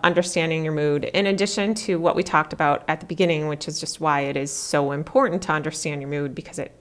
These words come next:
impacts so much of your life, how you're thinking,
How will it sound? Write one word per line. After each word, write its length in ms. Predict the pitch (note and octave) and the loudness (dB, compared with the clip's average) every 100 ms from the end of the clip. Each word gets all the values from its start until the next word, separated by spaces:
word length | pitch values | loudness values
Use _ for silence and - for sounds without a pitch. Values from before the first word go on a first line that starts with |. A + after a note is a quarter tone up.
| _ | _
impacts 640 | F3+ E3+ - D3 - - - _ | -4 -2 -4 -6 -10 -16 -18 _
so 220 | - - | -2 2
much 200 | A#3 E3 | 4 2
of 80 | F#3 | 0
your 140 | D#3+ D3 | 2 2
life, 280 | C3+ - | 2 0
how 180 | - C#3+ | -6 -4
you're 120 | C#3 | -4
thinking, 560 | C#3 A#3 B3 A3+ G#3+ A3 | -2 0 2 2 2 -2